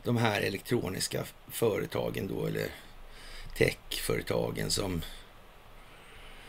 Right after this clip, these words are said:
håller på. Hur var det där då med, med, med, med Crowdstrike egentligen? Det var ju Ericsson, sa man, va? Ja, och där Leonardo där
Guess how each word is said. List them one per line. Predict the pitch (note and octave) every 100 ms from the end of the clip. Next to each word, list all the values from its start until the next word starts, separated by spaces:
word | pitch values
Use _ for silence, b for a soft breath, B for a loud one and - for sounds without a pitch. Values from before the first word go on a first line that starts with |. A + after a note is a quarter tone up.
| B B B -
håller | B1+ A#1+ -
på. | - B2 -
Hur | B2
var | A#2 C3+ E3 F3
det | D#3
där | A#1 A#1
då | A1+ A1+
med, | A#1+ A#1+
med, | A#1+ -
med, | -
med | B1 B1 - - -
Crowdstrike | A2+ - G2 F#2 - - - - - C#2+
egentligen? | C2 - - - A#1+
Det | A#1+
var | - B2
ju | C#3+ A#2
Ericsson, | F#2 - - C3 A#2
sa | - F#2+
man, | G2 E2+
va? | E2+ G2+ - -
Ja, | F2 E2+ D#2+
och | G2+
där | G#2+
Leonardo | G#2 A2+ G#2+ G#2 G#2 A2 A2 G#2+
där | F2 F2+